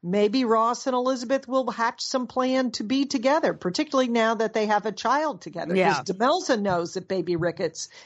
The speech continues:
Speaker 1: is, uh,
Speaker 2: Mm.
Speaker 1: Ross's baby as well. Everybody knows.
Speaker 2: Yeah.
Speaker 1: Right.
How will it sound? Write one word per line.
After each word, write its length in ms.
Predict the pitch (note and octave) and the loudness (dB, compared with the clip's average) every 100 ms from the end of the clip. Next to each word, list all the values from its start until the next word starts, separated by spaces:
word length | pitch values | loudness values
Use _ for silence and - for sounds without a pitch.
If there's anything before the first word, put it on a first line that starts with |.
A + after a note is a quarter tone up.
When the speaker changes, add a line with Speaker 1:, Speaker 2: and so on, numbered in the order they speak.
| _ | _
Speaker 1:
is, 440 | - F#3+ F3+ E3+ - | 2 2 2 -2 0
uh, 200 | E3 E3 | 2 2
Speaker 2:
Mm. 100 | E3 | 2
Speaker 1:
Ross's 400 | F3 F3 E3+ D3+ | 2 2 -4 -6
baby 460 | - E3 D#3+ D#3 | -4 -4 -4 -4
as 180 | - D#3+ | -2 -2
well. 340 | F3+ F#3+ - - | 2 2 0 0
Everybody 580 | B3 D4 F4 B3+ G#3+ F3 | 2 4 2 2 0 -2
knows. 560 | E3 - - - - - | -10 -14 -16 -18 -18 -8
Speaker 2:
Yeah. 220 | F3+ F#3 | 0 2
Speaker 1:
Right. 100 | A#2+ | 2